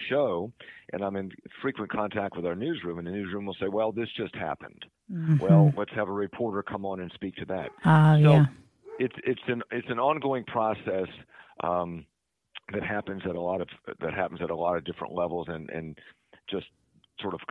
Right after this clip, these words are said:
Speaker 1: comes to, just sort of, uh, piece it together.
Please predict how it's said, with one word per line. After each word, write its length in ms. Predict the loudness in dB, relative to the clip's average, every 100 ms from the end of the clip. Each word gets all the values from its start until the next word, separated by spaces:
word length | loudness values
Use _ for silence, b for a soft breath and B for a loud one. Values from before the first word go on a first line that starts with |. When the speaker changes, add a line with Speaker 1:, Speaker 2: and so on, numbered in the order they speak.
| -4
Speaker 1:
comes 240 | -4 -6 -12
to, 80 | -12 -10
just 240 | -8 -8
sort 140 | -8 -10
of, 60 | -12 -16 -10
uh, 60 | -10 -8
piece 160 | -8 -8 -10
it 80 | -10 -12
together. 640 | -6 -6 -6 -8 -14